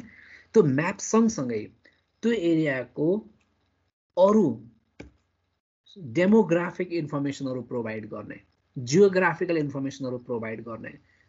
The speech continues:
like यो एरियामा jungle body छ, यो एरियाको जङ्गलमा यस्तो यस्तो प्रकारका रुखहरू छन्, यो एरियामा खेतीयोग्य माटो छ, यहाँ, यहाँको माटोको यस्तो प्रकार छ, यहाँ यस्तो खालको खेती हुनसक्छ, यो एरियामा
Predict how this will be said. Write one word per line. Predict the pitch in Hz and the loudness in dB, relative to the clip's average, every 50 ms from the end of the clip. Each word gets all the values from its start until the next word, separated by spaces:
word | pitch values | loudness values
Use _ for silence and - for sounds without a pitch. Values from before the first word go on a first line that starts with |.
| _ 135 | _ -4
like | 131 135 139 143 - - - - - _ - | 0 0 0 0 -2 -10 -20 -20 -12 _ 4
यो | 151 165 | 6 6
एरियामा | 165 156 151 147 147 147 | 6 6 6 4 4 2
jungle | 139 - 135 139 139 135 131 127 | 0 2 0 0 2 2 0 0
body | 117 117 107 110 110 | -2 -6 -8 -8 -10
छ, | 110 - 104 95 - _ _ _ _ _ _ - | -12 -14 -18 -20 -20 _ _ _ _ _ _ 0
यो | 156 165 | 2 4
एरियाको | 170 165 160 151 165 170 | 4 4 2 2 0 0
जङ्गलमा | 151 - 151 156 160 160 156 156 165 170 180 - - _ _ | 2 2 2 2 4 2 2 2 0 -2 -6 -10 -14 _ _
यस्तो | 220 - - - 254 | -12 -10 -2 -2 -2
यस्तो | 226 - - 220 | -2 0 -4 -8
प्रकारका | - - 175 160 151 151 151 147 147 | -2 -2 -2 0 2 0 0 0 0
रुखहरू | 131 139 131 - - 127 120 120 | 0 0 0 -2 -4 -6 -6 -6
छन्, | 117 - 98 98 98 - _ _ _ _ _ _ _ _ _ _ _ _ 165 | -8 -10 -12 -14 -16 -20 _ _ _ _ _ _ _ _ _ _ _ _ 6
यो | 185 | 6
एरियामा | 190 185 165 170 170 165 165 160 156 165 175 - _ - - _ _ | 6 8 6 4 2 2 0 -2 -4 -4 -4 -8 _ -20 -20 _ _
खेतीयोग्य | - - 180 180 180 202 180 170 156 139 143 139 | 0 0 0 0 2 0 0 0 0 0 -2 -2
माटो | 131 131 123 117 120 123 | -2 -4 -8 -8 -10 -10
छ, | 110 - - 107 - - _ _ _ _ _ _ _ _ - | -12 -12 -14 -16 -18 -18 _ _ _ _ _ _ _ _ -2
यहाँ, | 135 147 156 165 160 151 139 | 0 0 0 0 -4 -8 -8
यहाँको | 147 127 131 143 151 175 180 | -6 -6 -4 -4 -4 -4 -2
माटोको | 156 151 147 147 147 165 151 180 190 | -2 -2 -2 -2 -4 -4 -2 -2 -2
यस्तो | 196 - - - 190 | -2 -4 0 0 0
प्रकार | 156 160 151 139 139 131 131 | 0 0 -2 -2 -2 -2 -2
छ, | 117 - - - - - _ 131 | -4 -8 -12 -14 -14 -14 _ -6
यहाँ | 139 160 - | -6 -6 -6
यस्तो | 185 - - 220 | -10 -2 -2 -2
खालको | 185 - 170 165 175 160 | 0 0 -2 0 0 -2
खेती | - - 165 - 175 | -2 -4 -4 0 2
हुनसक्छ, | 160 139 131 135 123 - 123 113 110 - - - 139 - _ _ _ _ | 2 2 2 0 -4 -6 -8 -10 -10 -12 -12 -14 -14 -14 _ _ _ _
यो | - 151 | 2 4
एरियामा | 165 175 165 160 156 151 156 165 180 | 6 6 6 6 4 2 -2 -4 -4